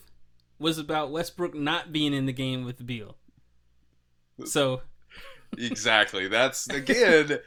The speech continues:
Speaker 2: <laughs> everything, every positive spin I try to put on it abruptly comes to an, a halt when I picture Russell Westbrook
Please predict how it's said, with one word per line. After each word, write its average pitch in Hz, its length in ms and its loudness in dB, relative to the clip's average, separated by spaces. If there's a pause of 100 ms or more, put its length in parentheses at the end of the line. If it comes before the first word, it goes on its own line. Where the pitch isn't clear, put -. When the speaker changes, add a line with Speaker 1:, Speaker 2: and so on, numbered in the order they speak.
(100)
Speaker 2:
<laughs> - 180 -20
everything, 226 680 2
every 220 260 0
positive 185 760 0
spin 160 680 2
I 143 140 0
try 151 220 0
to 135 120 0
put 139 300 -4
on 165 200 0
it 175 240 -4 (500)
abruptly 147 720 2
comes 156 460 0
to 139 160 -2
an, 123 220 -2
a 117 120 -4
halt 101 680 0 (460)
when 113 200 -2
I 120 120 2
picture 120 760 2
Russell 131 480 2
Westbrook 143 760 2